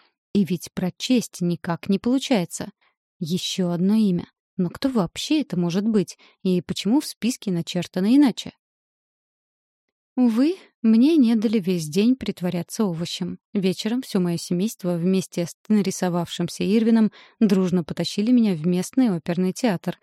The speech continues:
В моём состоянии собственные мысли было больно слышать,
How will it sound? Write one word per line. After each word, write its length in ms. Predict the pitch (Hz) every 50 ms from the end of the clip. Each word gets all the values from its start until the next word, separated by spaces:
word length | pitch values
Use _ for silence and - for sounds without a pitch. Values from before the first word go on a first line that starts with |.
| _ - _ _ _ _ _ -
В 140 | 220 208 190
моём 240 | 208 185 175 175 160
состоянии 580 | - - 165 - - 180 180 185 190 190 180
собственные 540 | 165 - - 160 - - - 190 180 185 190
мысли 400 | 190 208 226 233 - - 190 180
было 240 | 170 175 170 175 175
больно 340 | 165 160 180 175 170 180 190
слышать, 500 | - - 214 190 170 - - 175 -